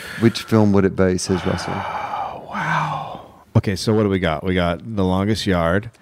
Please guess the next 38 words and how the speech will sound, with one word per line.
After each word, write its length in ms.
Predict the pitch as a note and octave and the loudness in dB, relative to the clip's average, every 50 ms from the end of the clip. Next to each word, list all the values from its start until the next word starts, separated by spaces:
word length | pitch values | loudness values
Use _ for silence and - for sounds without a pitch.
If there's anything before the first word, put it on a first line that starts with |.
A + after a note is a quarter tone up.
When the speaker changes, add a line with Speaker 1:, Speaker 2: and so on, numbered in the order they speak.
| _ - | _ -18
Speaker 1:
In 60 | C3 | -8
fact, 280 | A#2+ C#3+ B2+ A#2+ - - B2+ - - - | -6 -6 -6 -6 -8 -14 -18 -18 -6 -2
Speaker 2:
We 80 | - G#2 | 2 4
got 220 | G#2 G#2 G2 - | 4 4 4 0
Click. 480 | - - - A#2+ B2 - - - - - _ _ _ _ _ _ _ _ _ _ _ _ | -4 0 2 2 2 2 0 -6 -14 -16 _ _ _ _ _ _ _ _ _ _ _ _
Can 140 | - - B2+ | 0 4 6
I 200 | A#2+ B2 C#3 - - _ _ _ _ _ _ _ _ _ _ _ _ _ _ _ _ _ _ _ _ _ _ _ _ _ _ _ _ _ _ _ _ _ _ | 6 6 4 2 -2 _ _ _ _ _ _ _ _ _ _ _ _ _ _ _ _ _ _ _ _ _ _ _ _ _ _ _ _ _ _ _ _ _ _
Speaker 1:
So 320 | - - A#2+ A2 G#2 G2 | 2 4 6 6 6 4
we've 240 | F2+ F#2 G2+ G2+ E2 | 2 0 -2 -4 2
Googled 400 | - - A2 G#2 F#2+ G2+ F#2+ - | 4 4 4 6 4 2 0 0
the 100 | F#2+ F#2+ | -2 -4
Adam 180 | G#2 - F#2+ F#2 | -4 -4 -6 -6
Sandler 340 | F2 G2 G2 F#2 F#2+ F#2+ F#2 | -4 -4 -4 -2 -2 -2 2
films. 180 | - A#2+ G#2 | 4 4 6
Speaker 2:
Okay, 120 | F#2 G2+ G2 | 6 4 2
so 240 | F2 F2 - A2+ A2+ | 2 2 2 2 4
there 200 | G#2+ D3+ B2+ A2 | 6 6 6 6
are 40 | G2 | 6
a 60 | F#2+ | 4
lot 280 | F2+ F2+ F2+ F#2 F2+ | 4 4 4 4 2
of 60 | F2 E2 | 2 0
movies. 500 | E2+ F2 E2+ D#2+ E2+ D#2 D#2 - - - - | -2 -4 -4 -4 -6 -8 -8 -10 -10 -6 -4
Speaker 1:
Okay. 220 | G#2 F#2 - F#2+ - - - _ _ _ _ _ - | -4 -4 -2 -6 -6 -8 -12 _ _ _ _ _ -8
Speaker 2:
Okay, 280 | G#2 - G#2 F#2 F2 F2+ | -4 -2 -2 -2 -2 -2
so 140 | - A2+ | 0 2
Speaker 1:
Run 120 | G#2+ G#2 G2+ | 2 2 2
through 160 | - F#2 - | -2 -6 -10
them. 200 | G2+ - - - - | -12 -14 -16 -4 2
Speaker 2:
Billy 220 | - A#2+ A#2 A#2+ A#2 | 4 6 6 6 6
Madison. 540 | A2 G#2 F#2+ F#2 F2+ - - G2 G#2 A#2 A#2+ - _ _ _ _ _ _ _ _ - | 4 2 2 0 0 -2 -2 -4 -4 -6 -8 -14 _ _ _ _ _ _ _ _ 0
Speaker 1:
I 80 | - | 2
don't 140 | A#2 G#2+ G2+ | 4 4 4
wanna 100 | G2+ G2 G2 | 2 2 2
live 120 | F#2+ E2+ | 2 2
in 100 | F#2 F2+ | 0 0
Billy 240 | F2 F#2+ F2+ F#2 F#2+ | 0 0 -2 -2 -2
Madison, 400 | F#2+ F#2 F#2+ G2 F#2 G2 F#2+ F#2+ | -4 -4 -6 -8 -8 -8 -10 -8
no. 180 | F#2 - - | -10 -10 -12